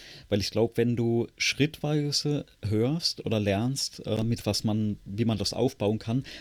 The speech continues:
dann ist diese Hürde gar nicht mehr so groß. Und wenn man sagt, "Ich baue jetzt erstmal hier die Datenbank auf und schließe mal das erste Gerät an", et cetera. Das wär mal vielleicht mein Vorschlag. Ähm, wenn ich dazu komme, erzähle ich ein bisschen was drüber,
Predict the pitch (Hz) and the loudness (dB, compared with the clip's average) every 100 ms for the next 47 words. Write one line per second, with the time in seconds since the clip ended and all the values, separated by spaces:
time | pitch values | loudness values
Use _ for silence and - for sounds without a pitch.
0 | - 123 135 - 139 127 120 120 110 92 | 0 0 2 2 2 0 2 2 0 0
1 | 101 113 98 85 - 78 104 139 131 110 | 0 -2 -2 -4 -4 -2 0 2 2 2
2 | 110 - - 107 104 - 98 113 113 120 | 0 -2 0 0 0 -2 -2 0 0 0
3 | 131 87 - 110 101 87 98 101 117 - | 0 -2 0 -2 -2 -2 -2 -2 -4 -4
4 | 120 120 110 - - - 104 87 - 101 | -2 -2 -2 -4 -6 -6 -4 -4 -2 -4
5 | 92 92 101 101 98 98 101 - - - | -4 -4 -4 -4 -2 -2 -4 -8 -16 -18
6 | - 113 - 120 123 - 113 87 107 104 | -4 -2 2 2 0 0 -2 0 0 0
7 | - 123 - 127 131 - 107 107 107 107 | 0 -2 0 -4 -4 -6 -2 0 0 0
8 | 101 - 101 110 123 - 110 - 123 - | -4 -4 0 2 0 -2 -4 -4 -4 -2
9 | 131 135 - - 107 123 143 135 131 139 | 0 0 -2 -2 0 0 -2 -2 -2 0
10 | 131 - 131 135 135 | -2 -2 -2 0 -2